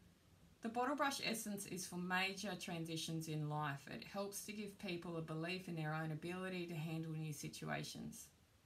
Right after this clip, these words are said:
Now I'm just gonna skim over this with two things that I've highlighted. A number of other physical changes occur during the person's life. Every seven years,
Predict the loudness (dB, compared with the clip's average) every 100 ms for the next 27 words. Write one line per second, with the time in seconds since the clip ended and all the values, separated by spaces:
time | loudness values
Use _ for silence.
0 | -20 -8 -2 0 0 0 -2 0 0 -2
1 | -2 -2 0 -2 -2 -2 -4 -10 -6 -4
2 | -2 0 -2 0 0 0 -2 -8 -20 -20
3 | -10 0 2 2 2 0 0 -4 -12 -20
4 | -4 4 8 8 6 4 4 -2 -12 -18
5 | -18 -18 -2 2 4 2 0 -2 -2 -4
6 | -6 -4 -2 -2 -4 -4 -4 -2 0 0
7 | 0 0 -2 -2 -2 -2 -2 -2 0 2
8 | 2 -2 -6 -16 -18 -18 -18 -20 -20 -18
9 | -18 -6 0 2 2 2 2 2 2 0
10 | 2 4 2 2 -2